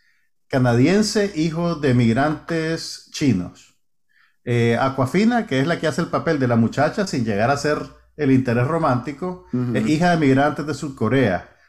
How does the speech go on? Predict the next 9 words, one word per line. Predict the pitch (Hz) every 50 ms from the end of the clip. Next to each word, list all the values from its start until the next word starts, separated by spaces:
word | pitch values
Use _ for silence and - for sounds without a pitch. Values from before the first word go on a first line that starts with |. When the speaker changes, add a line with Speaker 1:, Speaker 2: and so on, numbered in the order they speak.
| _ _ _
Speaker 1:
Tony | _ 139 143 160 185 190
Leung | 180 165 143 143 160 180 208 220 233 233 226 - -
es | 143 143 147 156 170 185 202 196 - - - - - _
una | - 139 139 151 151 143
gran | 139 135 131 151 170 175 180 175
estrella | 135 - - 156 151 151 151 156 165 165 156
del | 139 131 135 123 117 113
cine | - - 127 131 135 135
taiwanés | 131 139 127 123 117 104 95 104 120 143 156 - - - _